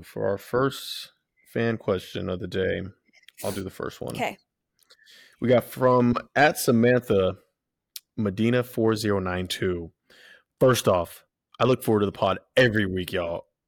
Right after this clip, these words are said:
Speaker 1: Y'all have been killing it. So happy you guys did this. Me and my family are diehard Niner fans, and I've been following Sid since the batch.
Speaker 2: Ah!
Speaker 1: She was my fave. Love how both worlds collided. My question is, since y'all are so busy, how does a normal week look like?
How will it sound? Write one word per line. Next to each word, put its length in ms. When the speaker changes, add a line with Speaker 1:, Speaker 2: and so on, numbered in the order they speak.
Speaker 1:
Y'all 220
have 120
been 120
killing 460
it. 120
So 340
happy 240
you 80
guys 220
did 240
this. 400
Me 240
and 60
my 120
family 480
are 180
diehard 580
Niner 260
fans, 360
and 120
I've 80
been 100
following 320
Sid 380
since 240
the 140
batch. 540
Speaker 2:
Ah! 100
Speaker 1:
She 140
was 100
my 120
fave. 360
Love 260
how 120
both 300
worlds 220
collided. 480
My 120
question 380
is, 180
since 180
y'all 160
are 60
so 240
busy, 340
how 220
does 120
a 60
normal 480
week 220
look 220
like? 320